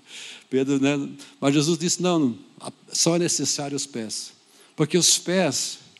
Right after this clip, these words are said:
falam de sujeira, falam do nosso andar, nosso caminhar. E nós constantemente precisamos limpar os pés,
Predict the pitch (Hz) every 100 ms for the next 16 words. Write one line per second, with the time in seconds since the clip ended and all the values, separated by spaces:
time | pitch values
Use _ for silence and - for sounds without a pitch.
0 | - _ _ _ _ _ _ _ _ -
1 | 147 156 151 - 160 147 160 113 - 135
2 | 147 147 156 156 147 143 139 - 127 147
3 | 147 135 135 - - _ _ _ _ _
4 | _ - _ _ _ _ _ _ 117 127
5 | 147 - 147 - 165 - 151 156 165 -
6 | 123 123 123 135 135 127 120 - 185 170
7 | - -